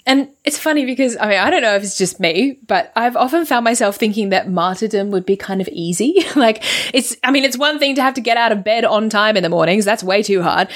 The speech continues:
But hey, being fed to the lions for Jesus' sake, heck yeah, <laughs> I could do that. <laughs> I think there's something about the kind of grand gestureness of it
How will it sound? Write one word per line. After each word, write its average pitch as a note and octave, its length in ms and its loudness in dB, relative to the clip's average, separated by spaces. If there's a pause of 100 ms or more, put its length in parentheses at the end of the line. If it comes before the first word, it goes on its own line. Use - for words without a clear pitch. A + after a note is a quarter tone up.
(120)
But A3 180 0 (100)
hey, G3 400 0
being B3 240 2
fed C4 280 0
to C4+ 60 -4
the A#3+ 120 0
lions B3 520 2
for A#3 100 -2
Jesus' A#3 360 -2
sake, D#4+ 300 0
heck A#3 260 -2
yeah, F3+ 240 2
<laughs> - 20 4
I D4 100 2
could B3 180 0
do A#3 140 2
that. G#3+ 320 0
<laughs> - 60 -4 (420)
I D4 60 0
think F#4 140 0
there's E4+ 100 -2
something C4+ 200 2
about B3 180 0
the - 60 -2
kind A#3 200 2
of A3 120 -4
grand G3+ 640 0
gestureness F3+ 1080 -2
of F#3+ 160 0
it F3 180 -2